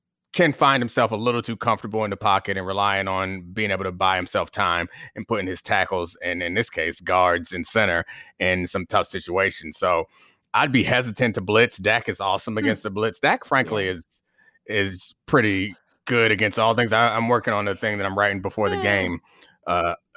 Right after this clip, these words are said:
Speaker 1: comparing Dak and, and some other quarterback that I'm sure is gonna make everybody angry, but it just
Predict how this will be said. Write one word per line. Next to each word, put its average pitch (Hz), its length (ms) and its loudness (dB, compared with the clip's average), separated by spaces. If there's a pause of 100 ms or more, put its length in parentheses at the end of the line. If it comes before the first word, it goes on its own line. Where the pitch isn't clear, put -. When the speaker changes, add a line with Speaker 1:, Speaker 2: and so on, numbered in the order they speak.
(120)
Speaker 1:
comparing 101 560 2
Dak 98 480 -2 (140)
and, 98 340 -2 (340)
and 101 220 -2
some 107 220 2
other 98 180 4
quarterback 92 560 2
that 92 100 -2
I'm 87 80 -2
sure 98 200 0
is 87 80 0
gonna 92 140 -2
make 90 180 0
everybody 92 420 0
angry, 90 340 -2
but 90 220 0
it 92 220 -4
just 113 340 -4